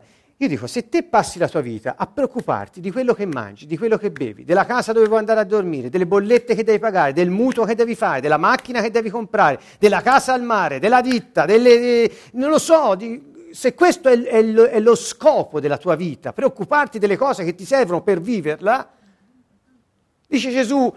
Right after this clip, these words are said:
eh, è insensato, perché non sei proprietario della tua vita, non ci puoi aggiungere una sola. Puoi mettere qualcosa di più nella tua casa,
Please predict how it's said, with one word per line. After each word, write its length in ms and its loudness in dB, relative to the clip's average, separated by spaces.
eh, 640 -2
è 420 0
insensato, 1080 0
perché 480 2
non 200 2
sei 240 4
proprietario 420 0
della 140 0
tua 120 -8
vita, 320 -14
non 160 0
ci 120 -4
puoi 140 2
aggiungere 360 0
una 160 4
sola. 480 -4
Puoi 140 2
mettere 720 4
qualcosa 400 0
di 80 -2
più 160 -2
nella 180 2
tua 200 -2
casa, 540 -4